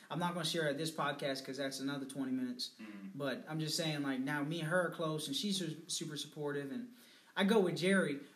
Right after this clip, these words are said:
Speaker 1: but when it's, like, that's, that's in April. By May, Jerry took a trip to Belgium.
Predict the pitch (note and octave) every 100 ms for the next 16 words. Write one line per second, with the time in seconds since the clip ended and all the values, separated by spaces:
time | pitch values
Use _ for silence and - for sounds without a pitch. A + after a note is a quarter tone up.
0 | _ D#3+ E3 E3+ D3 - - - E3+ D#3+
1 | - E3 G#3 G#3 G3 F3 - E3 F#3+ F#3+
2 | D#3 F#3+ G#3 C3+ A2 - _ _ _ _
3 | - D#3+ F3 D#3+ F3 A3 F3 - - -
4 | _ D#3 D3+ A#3 B3 G3 G3+ D#3+ - G#3+
5 | G#3 D3 D3+ F#3 E3+ B2+